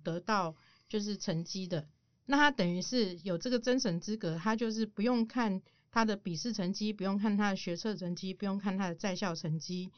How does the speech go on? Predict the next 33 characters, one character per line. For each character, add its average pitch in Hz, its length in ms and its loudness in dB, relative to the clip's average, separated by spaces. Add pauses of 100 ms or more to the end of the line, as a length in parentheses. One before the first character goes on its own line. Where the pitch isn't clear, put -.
(320)
他 277 160 2
就 294 160 0
是 277 200 0
可 - 180 -2
以 208 140 2
拿 180 180 0
着 190 120 -4
这 185 120 -6
个 208 140 -2
无 190 180 -8
敌 190 180 -6
金 202 280 -2
牌， 156 340 -6
因 220 80 2
为 254 80 2
他 247 100 2
有 220 80 4
在 208 140 -2
国 180 200 -2
外 202 180 0
得 175 160 -4
过 190 200 0
奖， - 280 -6 (400)
就 240 120 -2
像 226 360 4
戴 220 160 2
资 214 200 -8
颖 175 220 -2
啊， 175 300 -4
或 220 120 0
者 185 140 -4
是 202 160 -6
说， 190 400 -4